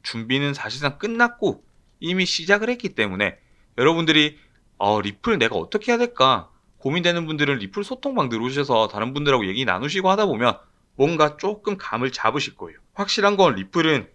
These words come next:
이제 더 올라가면서 육백 원대 당분간 못 볼 수도 있고 앞으로 영원히 못 볼 수도 있습니다. 여러분들 무조건 지금은 리플 매수하셔야 됩니다. 네, 무료 카톡방 초대를 해드리겠습니다. 여러분들 돈 버셔야죠. 지금 무료 카톡방 들어오면 요렇게 수익도 나고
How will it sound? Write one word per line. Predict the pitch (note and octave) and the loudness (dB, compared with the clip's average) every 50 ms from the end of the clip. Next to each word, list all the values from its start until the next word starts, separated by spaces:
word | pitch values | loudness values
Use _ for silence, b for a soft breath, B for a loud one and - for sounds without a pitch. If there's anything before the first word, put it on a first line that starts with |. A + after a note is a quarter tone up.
| _ _ _ _ _ _ _ | _ _ _ _ _ _ _
이제 | G2+ G2 G#2+ B2 A#2 - | -10 -4 -2 -2 -2 -2
더 | - A2 | -4 -2
올라가면서 | A2 C#3 D#3 D3+ C#3 A#2 A#2 B2 B2 G#2 G#2+ G#2 G#2+ - b b b b b b - | 2 2 4 4 4 4 2 0 0 -2 -2 -2 -2 -4 b b b b b b -14
육백 | B2+ B2+ B2+ - F3 D#3+ | -14 -6 0 4 4 4
원대 | D3 B2 - - - - _ - | 4 2 0 -4 -12 -14 _ -10
당분간 | - - A#2+ A#2+ A#2+ C3 C3 B2+ B2 B2 A#2+ | -8 -6 -6 -4 -4 -4 -2 2 2 2 2
못 | A2 F2+ - - | 0 -4 -8 -4
볼 | D3+ D#3+ | -4 -4
수도 | D#3 - - D3+ | -4 -4 -2 -2
있고 | D3 C#3+ - - A#2 - - | -2 -2 -2 -2 -2 -2 0
앞으로 | A#2 - - - - G#2 D#2 - - | -2 -2 -2 -4 -10 -10 -10 -8 -6
영원히 | F2+ G2 G#2+ C#3+ F#3+ A3+ A3+ F#3+ | -4 0 4 4 4 4 4 2
못 | A2+ F2+ - | -2 -4 -6
볼 | - B2 | -8 -10
수도 | - - - D#2+ | -10 -10 -14 -18
있습니다. | - - - F#2+ - - - - _ _ _ _ _ _ - | -18 -16 -14 -14 -14 -14 -14 -18 _ _ _ _ _ _ 2
여러분들 | C3 C3 C#3 B2+ A2+ F#2 D#2 E2 | 4 4 4 4 2 -4 -10 -10
무조건 | F#2+ B2 E3+ A3 B3+ B3 B3 - A3 G3+ | -6 -2 0 4 2 4 4 4 2 2
지금은 | - - C#3+ C3 C3 C#3 C3+ A2+ | 2 0 -2 0 0 0 -2 -2
리플 | G2+ F#2+ - C#3+ | -4 -6 -4 -2
매수하셔야 | B2 F#2 F2 - C3+ D3 E3+ A3 F#3+ | -2 -2 0 2 2 2 4 2 2
됩니다. | B2+ G2 F2 D#2 D#2 D#2 - _ _ _ _ _ _ | 2 -2 -8 -8 -12 -12 -16 _ _ _ _ _ _
네, | - C3 C3 A2 | 2 2 2 2
무료 | G#2+ B2 - G#3 | 2 2 2 2
카톡방 | - A3+ A3 - A3+ - - G#3+ G3+ F#3+ | 4 4 2 2 2 4 4 4 4 4
초대를 | - G#3+ G3 F#3+ F#3 E3 E3+ F3 F3 D#3+ | 2 4 6 6 6 8 8 6 4 4
해드리겠습니다. | F3+ E3+ F#3 F3+ F#3+ F3 D#3 - - A2 F2+ E2+ F2+ | 2 2 4 4 4 4 2 0 -2 -2 -2 0 4
여러분들 | A#2+ D3+ E3+ D#3+ D#3+ B2+ F#2+ - | 6 6 6 6 6 2 0 0
돈 | - - C3+ C#3+ | -2 -4 0 4
버셔야죠. | D#3 F#3+ G3 G#3+ G3 D3+ A2+ - D#2 | 4 6 6 6 6 6 4 2 -2
지금 | - - C#3 C3 C3 | -6 -4 -4 -4 -2
무료 | A#2+ B2+ D#3+ - | -2 0 0 2
카톡방 | G#3+ G#3+ - G#3 - - F3 D#3 | 2 0 0 0 0 0 0 0
들어오면 | - - B2 C3 C#3+ D3 C#3+ C3+ C3 B2 G#2 | 0 0 2 2 2 4 4 4 4 4 4
요렇게 | G2 A2 C3 C#3+ C#3+ - C#3 | 2 0 -2 -2 0 -2 -2
수익도 | C3+ - - G#3 G3 - - G#2+ | -2 0 0 0 0 0 -2 -2
나고 | F2+ E2+ F2 G2+ - C#3 A#2 F#2+ - | 0 2 2 2 2 0 -2 -4 -6